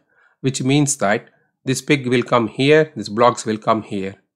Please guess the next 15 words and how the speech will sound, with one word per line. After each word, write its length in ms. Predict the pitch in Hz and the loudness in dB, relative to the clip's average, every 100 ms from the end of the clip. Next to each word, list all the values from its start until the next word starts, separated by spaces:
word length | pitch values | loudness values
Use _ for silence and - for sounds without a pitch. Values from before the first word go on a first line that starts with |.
| _ _ _ _ _ _ _ _ _ _ _ _ _ _ _ _ _ _ _ 139 | _ _ _ _ _ _ _ _ _ _ _ _ _ _ _ _ _ _ _ 2
Now 200 | 135 135 | 4 4
let's 240 | 143 139 | 2 2
try 280 | - 151 160 | 2 2 2
the 160 | 135 | 0
same 500 | 117 - 139 135 131 _ | 0 2 2 2 -4 _
using 300 | 131 123 127 | -2 0 0
that 140 | 117 | 2
option 400 | 113 - - 170 175 _ | 2 0 -2 -2 -4 _
in, 320 | 127 117 110 | -2 0 0
uh, 300 | 107 107 107 127 _ _ _ _ _ - | 0 0 0 -6 _ _ _ _ _ -6
uh, 440 | 120 107 104 104 107 - _ | -2 0 0 -2 -10 -20 _
text 200 | 131 - | -4 -2
to 80 | 127 | -4
columns. 440 | - 127 98 101 | 0 0 -2 -10
Uh, 100 | 104 | -12